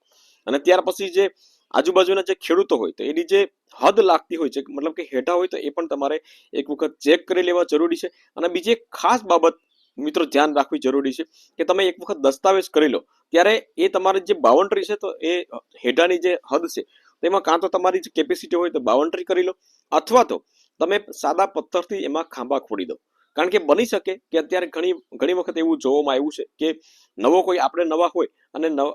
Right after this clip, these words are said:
આજુબાજુના જે ખેડૂતો હોય તો એ આપણી હદ ઉપર કબજો કરવાની કોશિશ કરતા હોય છે, મતલબ કે હેડા ઉપર કબજો કરવાની કોશિશ કરતા હોય છે. એટલા માટે એ વસ્તુ તમારે કરી લેવી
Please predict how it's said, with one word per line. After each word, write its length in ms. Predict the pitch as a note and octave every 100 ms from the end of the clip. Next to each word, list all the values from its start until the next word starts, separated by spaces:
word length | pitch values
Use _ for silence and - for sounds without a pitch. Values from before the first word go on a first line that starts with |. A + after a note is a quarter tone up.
| -
આજુબાજુના 600 | A#2+ B2+ D#3+ F3 D#3 E3+
જે 140 | D#3+
ખેડૂતો 340 | D3+ C#3+ D3 C#3+
હોય 160 | D3
તો 100 | B2+ D#3+
એ 160 | C#3+ D3
આપણી 420 | A#2+ - D#3 - _ -
હદ 160 | C#3
ઉપર 200 | D3+ D3
કબજો 340 | C3+ A#2 A#2 C#3
કરવાની 320 | B2 A#2+ B2
કોશિશ 360 | - G2 A2+ -
કરતા 260 | F2+ -
હોય 160 | F2 C#2+
છે, 140 | - _ _ _
મતલબ 160 | C3+ D3+
કે 140 | D#3+ -
હેડા 220 | C3 E3
ઉપર 240 | E3 E3+
કબજો 300 | - B2 C3
કરવાની 300 | C#3+ C3 C3
કોશિશ 360 | B2 A2+ - A#2
કરતા 280 | G#2 - B2+
હોય 140 | G2
છે. 140 | F#2 C3+ - _ -
એટલા 240 | D3 A3
માટે 300 | G3+ F3+ F#3 - _
એ 80 | F#3
વસ્તુ 260 | F#3+ F3+ E3+
તમારે 260 | E3 D#3
કરી 200 | D3+ C#3+
લેવી 280 | C3+ B2 C#3